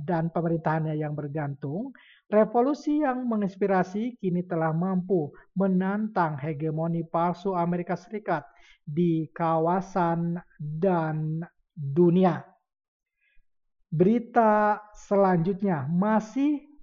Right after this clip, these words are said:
tentang Iran. Duta Besar dan Wakil Tetap Republik Islam Iran untuk P B B menyatakan bahwa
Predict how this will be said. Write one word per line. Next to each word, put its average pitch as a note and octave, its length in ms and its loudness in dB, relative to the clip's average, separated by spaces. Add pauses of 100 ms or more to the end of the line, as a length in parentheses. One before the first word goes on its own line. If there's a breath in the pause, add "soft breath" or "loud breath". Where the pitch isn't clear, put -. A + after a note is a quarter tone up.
(240)
tentang G3+ 960 -2 (240)
Iran. F3 640 2 (1000)
Duta A3+ 400 6
Besar E3+ 560 4
dan G#3 240 6
Wakil G3 400 4
Tetap G#3 480 0
Republik F#3+ 640 2
Islam G3+ 320 -2
Iran G3+ 320 0
untuk F#3+ 240 -2
P G#3+ 160 0
B G#3 80 2
B A3+ 160 2
menyatakan F#3 560 -4
bahwa D#3 720 -4